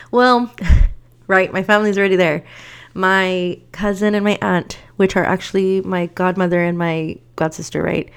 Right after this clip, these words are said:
Um, they invited us to join, like, basically my cousins, all, like, not all my cousins, because not my, all my cousins are here, but several of my cousins, well, it's just two, right?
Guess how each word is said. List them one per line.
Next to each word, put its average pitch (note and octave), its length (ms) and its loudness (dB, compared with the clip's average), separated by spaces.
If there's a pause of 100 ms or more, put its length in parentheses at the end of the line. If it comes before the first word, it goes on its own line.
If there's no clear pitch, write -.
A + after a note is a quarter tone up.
(520)
Um, F3 380 0
they F#3 120 2
invited F#3+ 460 0
us F3 480 -2 (140)
to G#3 200 0
join, F#3 760 -2 (840)
like, E3+ 220 -4
basically A3 500 -2
my F#3+ 140 -2
cousins, G3+ 680 -4 (920)
all, C4+ 380 2
like, G3 220 -4
not B3+ 240 -4
all G3+ 160 -2
my F3 100 -4
cousins, F3+ 400 -6
because F3 180 -14
not F#3+ 200 -4
my, F#3+ 200 -4
all G3 80 -2
my F#3+ 120 -2
cousins F#3 340 -6
are F#3+ 40 -6
here, F3+ 440 -4 (500)
but F#3 380 2 (920)
several A3+ 400 0
of G3+ 60 0
my G#3 100 -2
cousins, F#3+ 760 -2 (760)
well, G3 100 -6
it's F3+ 120 -14
just - 220 -12
two, - 160 -6
right? - 380 -6